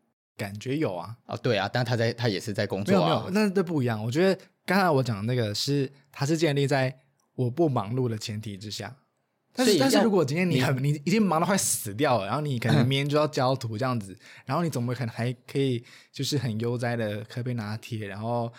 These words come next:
Speaker 1: 把你的手轻轻的放在滑鼠上面，慢慢的按，按键，然后来画 K 的？不可能啊！你一定是，呃，爆冲这样子，然后疯狂出图、疯狂印图什么之类。就是，虽然，OK，一样都是为了练习，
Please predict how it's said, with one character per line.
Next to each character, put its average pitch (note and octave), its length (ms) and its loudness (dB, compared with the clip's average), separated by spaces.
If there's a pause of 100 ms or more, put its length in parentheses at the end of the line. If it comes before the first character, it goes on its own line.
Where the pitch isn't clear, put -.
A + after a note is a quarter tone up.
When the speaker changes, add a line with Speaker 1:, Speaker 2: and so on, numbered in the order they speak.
(280)
Speaker 1:
把 A#2 100 -4
你 A2 100 -2
的 A2 80 -4
手 G#2 300 -6
轻 B2 160 -8
轻 B2+ 160 -6
的 B2 80 -4
放 B2+ 100 -8
在 C3 80 -8
滑 A2 200 -10
鼠 A#2 100 -6
上 A#2+ 180 -6
面， C3 120 -6
慢 C3+ 100 -6
慢 C3 100 -4
的 B2 100 -6
按， B2+ 260 -6 (160)
按 B2 240 -2
键， B2 160 -2
然 G#2 120 -6
后 G#2+ 60 -8
来 G2+ 100 -6
画 A2+ 200 -4
K A2 220 -6
的？ G#2 80 -8
不 - 100 -12
可 - 240 -2
能 A2 200 0
啊！ A#2+ 220 -2 (400)
你 B2+ 140 -2
一 C#3+ 40 0
定 F3+ 140 2
是， G3+ 220 2 (260)
呃， F#3 720 0
爆 G3 220 4
冲 F3 360 0
这 F#3+ 80 2
样 E3+ 140 0
子， C3 80 -2
然 A#2 80 0
后 D3+ 180 -4 (120)
疯 F3 120 -6
狂 C#3+ 140 -2
出 D3+ 300 -2
图、 B2+ 160 -2
疯 D3+ 120 -4
狂 C3+ 220 -2
印 D3+ 220 -2
图 A#2 180 -4
什 G#2 80 -6
么 G#2 80 -6
之 A#2 140 -6
类。 B2 160 -2
就 E3+ 100 -2
是， G#3 180 2 (640)
虽 - 240 0
然， F3+ 180 4 (100)
OK， A#2+ 420 -6
一 B2 120 -6
样 D#3+ 240 -2
都 C#3 160 -4
是 C#3 400 -4 (420)
为 D3 100 4
了 A#2 160 2
练 B2 200 4
习， E2 400 -8